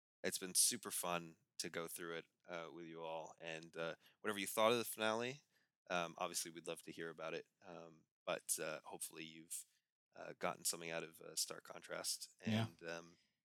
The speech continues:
Speaker 2: You know, it's funny. Um, since we started doing the, just, just when you, sometimes you finish doing a thing and you kind of look back at your life and you think, like,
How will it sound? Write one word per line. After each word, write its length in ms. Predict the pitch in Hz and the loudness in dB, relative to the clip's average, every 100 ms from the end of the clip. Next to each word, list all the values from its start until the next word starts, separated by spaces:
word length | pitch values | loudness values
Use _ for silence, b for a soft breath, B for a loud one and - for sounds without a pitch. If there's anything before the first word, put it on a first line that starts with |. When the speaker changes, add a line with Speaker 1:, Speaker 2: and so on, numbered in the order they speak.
| _ _ _ 147 | _ _ _ 6
Speaker 2:
You 80 | |
know, 160 | 151 160 | 12 12
it's 140 | 160 | 12
funny. 380 | - 135 131 107 - - | 10 8 8 6 2 4
Um, 420 | 127 127 131 131 - _ _ _ _ _ _ _ _ _ _ _ | 10 12 12 10 2 _ _ _ _ _ _ _ _ _ _ _
since 240 | - 190 202 | 12 12 12
we 80 | |
started 320 | 180 170 165 147 | 12 12 12 12
doing 260 | 147 151 | 10 12
the, 80 | 147 143 | 8 4
just, 360 | 147 160 - 170 | 12 12 12 12
just 280 | 170 - | 10 12
when 180 | 170 165 | 12 12
you, 120 | 170 - | 12 12
sometimes 480 | 214 208 202 170 | 12 12 12 12
you 180 | 165 139 | 12 12
finish 340 | - 170 156 - | 12 12 12 12
doing 260 | 147 147 | 10 10
a 40 | 147 | 8
thing 280 | 156 151 | 8 10
and 100 | 143 | 10
you 60 | 123 | 8
kind 200 | 143 123 | 6 6
of 100 | 110 | 6
look 220 | 127 - | 2 6
back 340 | 123 127 123 117 | 8 8 6 0
at 100 | 110 _ _ _ _ _ _ _ - | -6 _ _ _ _ _ _ _ 6
your 120 | 120 | 8
life 380 | 120 131 143 - | 12 10 10 8
and 100 | 120 | 6
you 60 | |
think, 220 | 107 127 110 | 6 4 4
like, 160 | 110 | 0